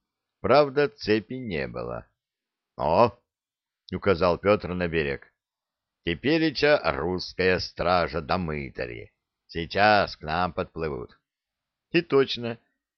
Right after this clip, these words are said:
из домика, что-то дожевывая, выскочили двое ратников в кольчугах и при мечах, и с ними один в синем кафтане,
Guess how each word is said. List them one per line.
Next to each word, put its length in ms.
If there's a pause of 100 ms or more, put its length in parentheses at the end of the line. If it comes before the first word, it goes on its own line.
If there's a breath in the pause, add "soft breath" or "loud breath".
из 200
домика, 600
что-то 380
дожевывая, 920 (300)
выскочили 540
двое 320
ратников 800
в 180
кольчугах 640
и 60
при 160
мечах, 640 (540)
и 100
с 80
ними 240
один 500
в 60
синем 340
кафтане, 720